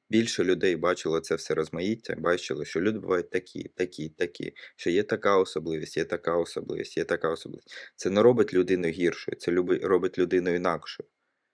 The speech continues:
Це, по суті, реально як особливість просто. Хтось, не знаю, а... любить, е... томатний сок,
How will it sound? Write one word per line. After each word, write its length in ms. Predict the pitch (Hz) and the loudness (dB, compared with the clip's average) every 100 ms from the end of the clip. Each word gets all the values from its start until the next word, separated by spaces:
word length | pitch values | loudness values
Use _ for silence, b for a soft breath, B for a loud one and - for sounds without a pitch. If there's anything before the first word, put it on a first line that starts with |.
| _ - | _ -2
Це, 340 | 107 104 101 - _ _ _ | 2 4 4 -2 _ _ _
по 80 | - | -4
суті, 360 | - 143 - 82 | 2 2 4 6
реально 280 | 98 135 95 | 6 6 4
як 180 | 90 95 | 2 2
особливість 580 | - 90 101 87 76 | 0 2 4 2 0
просто. 300 | - - - | -4 -6 -6
Хтось, 480 | - - 107 - - - B B 87 | -6 4 4 4 -8 -14 B B -6
не 120 | 85 | -4
знаю, 420 | 90 90 82 73 _ _ _ _ - | -2 0 0 -2 _ _ _ _ -10
а... 420 | 82 85 82 80 _ _ _ _ _ - | -6 -2 -2 -4 _ _ _ _ _ -2
любить, 560 | 92 98 101 - - - 90 | 2 4 2 -2 -6 -12 -4
е... 800 | 87 85 87 87 85 87 87 82 - _ _ _ | 0 2 2 2 2 2 2 0 -4 _ _ _
томатний 460 | - 90 87 - 92 | -2 0 0 0 -2
сок, 440 | - 104 117 - | 4 4 4 -4